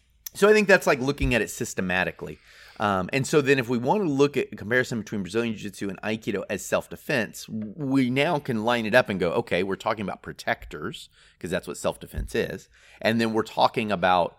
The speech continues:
the system helping us be better protectors. And then we're talking about the context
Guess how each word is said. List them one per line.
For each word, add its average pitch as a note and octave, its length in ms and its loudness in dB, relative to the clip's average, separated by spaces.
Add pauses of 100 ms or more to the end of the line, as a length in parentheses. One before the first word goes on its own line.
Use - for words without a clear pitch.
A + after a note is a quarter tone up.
(160)
the F#2+ 220 -4
system A#2+ 720 -2
helping B2 580 -4
us E2+ 260 -4 (200)
be C3 240 -6
better G2+ 320 0
protectors. - 840 -12 (300)
And B2+ 120 0
then C#3 100 2
we're A#2+ 80 0
talking C#3 400 -2
about G#2 180 2
the - 60 -18
context D#3+ 640 -2